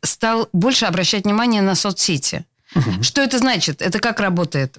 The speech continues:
Speaker 1: в вашем случае?
Speaker 2: Ну, в нашем случае это еще только-только начинает работать,
Speaker 1: Так.
Speaker 2: э, но мы просто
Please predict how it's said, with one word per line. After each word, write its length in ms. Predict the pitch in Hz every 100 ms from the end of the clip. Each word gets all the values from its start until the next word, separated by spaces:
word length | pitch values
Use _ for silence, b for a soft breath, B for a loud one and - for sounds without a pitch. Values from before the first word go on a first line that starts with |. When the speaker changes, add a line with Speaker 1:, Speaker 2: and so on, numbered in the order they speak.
| -
Speaker 1:
в 120 | 151
вашем 300 | 170 - 135
случае? 540 | - 135 - 120 117 127
Speaker 2:
Ну, 480 | 156 180 180 180
в 100 | 151
нашем 320 | 175 208 185 160
случае 380 | 185 165 165
это 140 | 151 156
еще 240 | 151 -
только-только 760 | 147 175 156 156 135 147 117 127
начинает 600 | 123 127 151 135 98 -
работать, 600 | 113 123 214 214 175 -
Speaker 1:
Так. 80 | -
Speaker 2:
э, 360 | 127 120 117 117
но 240 | 127 135
мы 180 | 135 151
просто 320 | 156 156 -